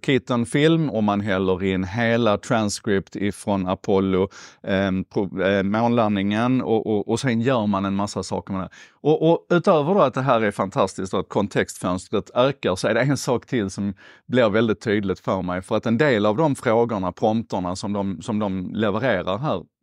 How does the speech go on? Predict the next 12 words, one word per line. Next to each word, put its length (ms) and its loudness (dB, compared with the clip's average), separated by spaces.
det, 80 2
det 160 0
tar 300 4
upp 100 0
till 120 -4
sextio 400 -2
sekunder 480 0
innan 200 -2
man 120 -2
får 120 -8
svaret 400 -6
tillbaka. 500 -8